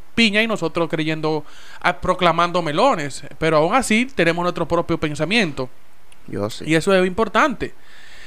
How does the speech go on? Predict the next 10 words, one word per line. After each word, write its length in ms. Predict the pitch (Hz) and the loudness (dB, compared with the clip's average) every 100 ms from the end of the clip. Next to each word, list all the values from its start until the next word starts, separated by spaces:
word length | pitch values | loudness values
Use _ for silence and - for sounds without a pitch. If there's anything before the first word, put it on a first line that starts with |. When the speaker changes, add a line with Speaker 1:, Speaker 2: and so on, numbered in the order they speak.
| - - | -12 -6
Speaker 1:
que 80 | 190 | -2
ustedes 200 | 190 196 | 2 2
entiendan 380 | 196 214 214 202 | 2 2 0 -2
que 160 | 190 | -2
son 220 | 175 220 | -2 -6
temas 420 | 196 262 254 160 185 | -4 -4 -2 -4 -4
y 60 | |
son 240 | 170 214 214 | -6 -6 -6
nuestros 380 | 285 - 180 | -8 -8 -10
temas. 600 | - - 240 143 - - | -8 -8 -8 -10 -10 -10